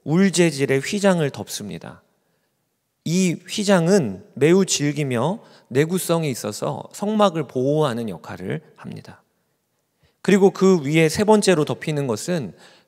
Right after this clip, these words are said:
붉은 물을 들인 순양의 가죽으로 덮게 되는데, 이것은 희생 제물이 되신 예수 그리스도의 보혈을 의미합니다. 그리고 마지막에 제일 겉면에 덮이는 게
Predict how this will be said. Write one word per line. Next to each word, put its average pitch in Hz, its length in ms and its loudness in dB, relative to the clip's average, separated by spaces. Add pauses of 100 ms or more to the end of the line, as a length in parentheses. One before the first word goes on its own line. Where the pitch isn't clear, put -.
붉은 185 400 2
물을 151 440 0
들인 135 380 0 (160)
순양의 202 600 2
가죽으로 123 460 -4
덮게 107 280 -8
되는데, 98 640 -6 (440)
이것은 160 340 -2
희생 214 440 0
제물이 147 380 2
되신 123 360 -2
예수 127 260 -2
그리스도의 120 400 -4
보혈을 135 840 0
의미합니다. 107 680 -6 (560)
그리고 131 180 -2
마지막에 127 840 2 (220)
제일 170 340 6
겉면에 143 920 0
덮이는 123 480 -6
게 127 420 -8